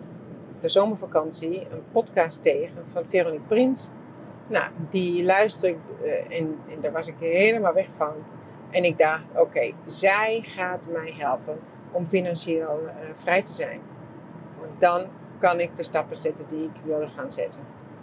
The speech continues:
Nou, en toen, eh, ben ik de training bij haar gaan doen. En dat was zo mooi. Ik vond het prachtig om zo gecoacht te worden. Om echt een keer ook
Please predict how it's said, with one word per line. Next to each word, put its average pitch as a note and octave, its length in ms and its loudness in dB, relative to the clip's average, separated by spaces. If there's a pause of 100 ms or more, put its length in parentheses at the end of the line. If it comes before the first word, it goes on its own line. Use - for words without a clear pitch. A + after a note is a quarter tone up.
(2000)
Nou, C4 240 4 (200)
en G#3+ 120 -2
toen, B3 340 6
eh, G3+ 260 0 (1160)
ben B3+ 140 10
ik A3 100 2
de E3 80 -6
training G#3 380 2
bij G3+ 120 2
haar F3 200 -2
gaan E3 240 -6
doen. D#3 460 -4
En C3 120 -6 (100)
dat - 160 -10
was F#3+ 340 -2
zo A#3+ 380 4
mooi. G#3 440 2
Ik E3 180 -6
vond G#3 280 -2
het - 220 -10 (320)
prachtig C4 580 6 (140)
om F#3+ 160 -2
zo F#3 200 2 (120)
gecoacht C4 400 4
te G3 100 -2
worden. F#3 320 6
Om F#3+ 140 -6 (340)
echt - 220 0
een B3 60 0
keer - 240 4
ook G3 160 8